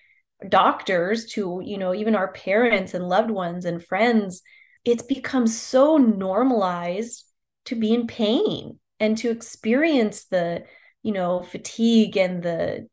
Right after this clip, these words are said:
back pain and, and all of these things that you mentioned. With periods in particular, I remember being so shocked when I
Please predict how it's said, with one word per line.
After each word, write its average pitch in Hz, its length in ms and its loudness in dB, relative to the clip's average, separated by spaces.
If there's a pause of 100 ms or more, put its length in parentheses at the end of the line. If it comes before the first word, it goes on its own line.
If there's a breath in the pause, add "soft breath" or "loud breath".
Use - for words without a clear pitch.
back 214 480 -2
pain 185 500 -4
and, 170 340 -8
and - 220 -6
all 247 220 2
of 240 120 0
these 208 280 -6
things 226 320 2
that 208 140 -2
you 185 120 -8
mentioned. 180 720 -4 (560 soft breath)
With 269 220 2
periods 381 480 6
in 220 160 4
particular, 208 680 2 (280 loud breath)
I 330 100 4
remember 381 360 4
being 190 280 -4
so 320 840 2
shocked - 840 0
when 196 180 -8
I 185 80 -2